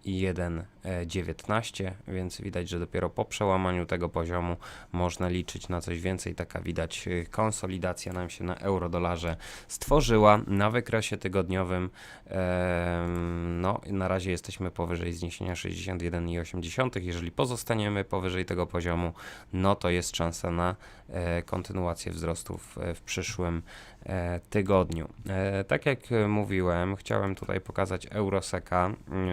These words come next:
E, może jakby w perspektywie ostatniego czasu mamy, można powiedzieć, w dalszym ciągu, e, wyraźny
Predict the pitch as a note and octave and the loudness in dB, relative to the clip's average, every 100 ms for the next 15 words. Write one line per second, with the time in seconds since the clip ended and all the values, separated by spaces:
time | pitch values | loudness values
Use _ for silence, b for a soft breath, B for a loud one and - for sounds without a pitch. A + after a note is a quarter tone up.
0 | F2+ F2+ F2+ F#2 G#2 A2 G2+ F#2+ B B | 2 0 0 2 2 4 4 2 B B
1 | B - F2+ F#2 G2 - G2+ F#2 - G2 | B -4 -2 0 0 2 0 0 -2 -4
2 | - A#2 A#2 G#2+ F#2+ F#2 - - G2+ - | 0 -2 2 6 6 4 0 -4 -6 -2
3 | G2 - A2+ G#2 F#2+ G2 G2+ - F#2 F#2 | -4 0 2 2 4 4 2 0 0 0
4 | F#2 G2 F#2 F2 F2 - G2 F#2 F2+ - | 2 4 2 0 -2 0 0 2 -2 -2
5 | F#2 F2+ F2 F2+ F2 F#2 A2 - F#2+ - | -4 -4 -6 -6 2 4 4 0 -2 2
6 | F#2+ F2 F2 E2+ B B B - F#2 F2+ | 2 2 0 -2 B B B -4 0 2
7 | F2+ E2+ F#2+ F#2 G2 F#2+ F2+ F2 | 2 2 2 4 2 2 0 0